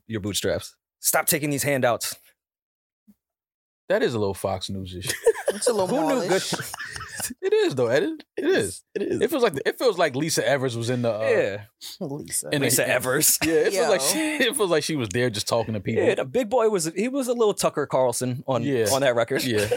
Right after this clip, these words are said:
Speaker 2: yeah. I, I see what you're saying. That's a great, that's a great correlation. I like that.
Speaker 3: Well, on a lighter note, uh, we're gonna switch over to new releases because there was a shit ton of music that came out,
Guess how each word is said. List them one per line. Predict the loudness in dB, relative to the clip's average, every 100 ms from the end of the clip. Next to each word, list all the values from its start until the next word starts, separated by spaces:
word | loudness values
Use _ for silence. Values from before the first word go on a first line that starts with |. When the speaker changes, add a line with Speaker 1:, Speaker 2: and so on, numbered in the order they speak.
| -4 -6
Speaker 2:
yeah. | 0 0 0 -2
I, | 0
I | 2
see | 2
what | 0
you're |
saying. | 0 0 2
That's | 0
a | 0
great, | 0 0
that's | -2 -6
a |
great | 0 0
correlation. | 2 2 2 0 -2 -6 -4
I | 0
like | 2 0
that. | -6 -8 -14
Speaker 3:
Well, | -2 2 2
on | 2 2
a | 2 2
lighter | 4 2 4 2
note, | 4 4 4 0 0
uh, | 2 4 4
we're | 2
gonna | 2 0
switch | 0 0 2
over | 2 2
to | 0 -2
new | -2 -2
releases | -2 -2 -2 -4 -6 -6
because | -8 0 2 2 0 -2
there | -2
was | -2 -2
a | -2
shit | 0 -2 0 0 -2
ton | -4 -2
of | -4
music | -4 -6 -6 -6
that | -6
came | -6 -4 -2
out, | -2